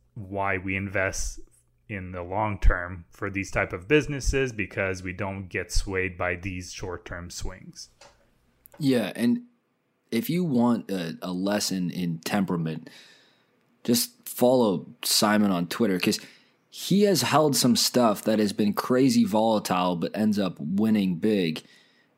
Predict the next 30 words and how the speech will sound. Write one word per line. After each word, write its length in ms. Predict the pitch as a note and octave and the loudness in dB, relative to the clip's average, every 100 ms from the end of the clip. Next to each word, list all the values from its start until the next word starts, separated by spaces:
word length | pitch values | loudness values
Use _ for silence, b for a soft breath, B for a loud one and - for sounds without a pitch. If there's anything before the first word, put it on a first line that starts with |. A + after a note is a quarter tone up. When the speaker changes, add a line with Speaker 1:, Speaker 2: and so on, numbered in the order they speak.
| _ | _
Speaker 2:
And 180 | A#2+ - | 0 2
Teladoc, 720 | - D#3+ F3 G#2+ A2 G2+ F#2+ | 0 4 4 4 2 2 0
like, 220 | G#2 - | -4 0
you 160 | A2 C#3 | 0 4
can 140 | F3 | 4
agree. 600 | A2 F2 A2+ A2+ C#3+ F2+ | 2 0 2 4 4 4
I 80 | F#2+ | 4
mean, 160 | G#2+ | 2
the 80 | G2 | 2
valuation 800 | F#2+ A2 E3+ C3 A#2 A#2+ - F2 | 2 2 4 4 4 2 0 -2
got 320 | E2 F2 - | -2 -4 -6
pretty 240 | - C#3 F#2+ | -4 -2 0
nuts 460 | E2+ G2+ G2 E2 | 0 2 0 -2
during 220 | - G2 F2 | -2 -2 -2
the 60 | |
pandemic. 680 | D#2+ G2 E2+ E2+ F2+ D#2+ - | -2 -4 -2 -4 -4 -4 -4
It 60 | E2 | -2
was 180 | F#2 F2 | -2 -2
like, 240 | F2 D#2+ | -4 -2
"Oh, 200 | G#2 G#2+ | 0 0
this 320 | F2+ F2 - - b b | 0 -2 -4 -8 b b
stay-at-home 1200 | - - - G#2 A2+ A#2+ - - - G2+ G#2 G#2 | -2 -2 0 2 4 4 2 -4 -2 0 2 0
telemedicine 920 | - G2+ G2+ F#2 E2+ F#2 G2 - F2+ | -2 -4 -2 0 0 0 -2 -2 -4
service 540 | E2 F2+ F2+ F2 F2 - b b b | -4 -4 -4 -4 -6 -8 b b b
just 220 | - D#3+ - | -4 -2 2
got 320 | C3+ - _ | 0 0 _
pumped 400 | - A#2 G#2 - | 2 4 4 -2
out 160 | - G#2 | 0 0
of 120 | F#2 | 0
control." 680 | F#2+ F2 - A2+ G2 D#2 | -2 -4 -2 0 0 -2